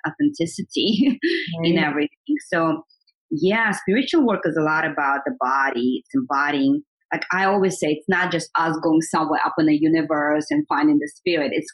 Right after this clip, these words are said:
Speaker 1: kinda like inviting spirit into our body and
Speaker 2: Yeah.
Speaker 1: seeing how we feel, like, seeing how we feel in the heart,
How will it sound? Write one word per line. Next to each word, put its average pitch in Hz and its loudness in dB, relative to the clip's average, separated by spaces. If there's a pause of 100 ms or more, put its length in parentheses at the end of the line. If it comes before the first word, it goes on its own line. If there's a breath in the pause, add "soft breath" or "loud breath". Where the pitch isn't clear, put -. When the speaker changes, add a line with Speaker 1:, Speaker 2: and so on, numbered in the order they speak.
Speaker 1:
kinda 190 2
like 165 -2 (320)
inviting 185 0
spirit 170 0
into 151 0
our 143 -2
body 143 -2
and 160 2
Speaker 2:
Yeah. 208 0
Speaker 1:
seeing 185 2
how - -4 (240)
we 320 -10 (140)
feel, - 0
like, - -8 (180)
seeing 165 4
how 160 0
we 160 0
feel 170 0
in 151 4
the 147 2 (180)
heart, 160 0